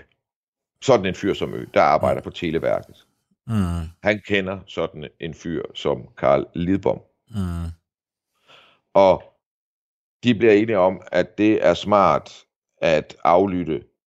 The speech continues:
Speaker 1: Martingers telefon. Men det skal de udføres på en måde, som er, øh, ukonventionel og ikke må opdages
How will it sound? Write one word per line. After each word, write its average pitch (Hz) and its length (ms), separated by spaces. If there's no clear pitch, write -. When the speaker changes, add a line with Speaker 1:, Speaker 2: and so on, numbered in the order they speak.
Speaker 1:
Martingers 80 720
telefon. 76 460
Men 95 480
det 117 140
skal 98 220
de 101 340
udføres 120 460
på 104 180
en 98 100
måde, 110 500
som 87 320
er, 80 540
øh, 57 460
ukonventionel 92 1000
og 80 180
ikke 98 140
må 85 80
opdages 76 720